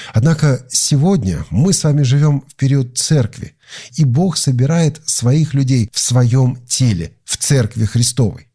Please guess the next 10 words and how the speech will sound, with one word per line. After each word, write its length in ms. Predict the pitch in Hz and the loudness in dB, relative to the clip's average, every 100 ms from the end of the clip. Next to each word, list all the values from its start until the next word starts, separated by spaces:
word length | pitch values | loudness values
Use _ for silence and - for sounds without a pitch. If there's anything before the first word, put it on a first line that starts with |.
| _ _ _ _ _ - - - - - | _ _ _ _ _ -20 -18 -18 -10 0
Возвращаемся 580 | 104 156 208 202 151 | 2 2 2 0 0
к 60 | 123 | -2
книге 240 | 143 139 | 0 0
пророка 380 | 123 123 139 127 | 0 0 0 0
Даниила, 460 | 135 151 175 160 127 - - | 0 2 2 2 -2 -8 -18
читаем 320 | - - 156 127 | -10 0 2 2
двенадцатую 500 | 117 135 123 - 117 | 2 2 0 -2 0
главу, 320 | 120 120 123 | 2 2 0
четвёртый 540 | 123 - 123 120 123 | -4 -4 -2 0 -2
стих. 340 | - - 107 | -2 -2 -4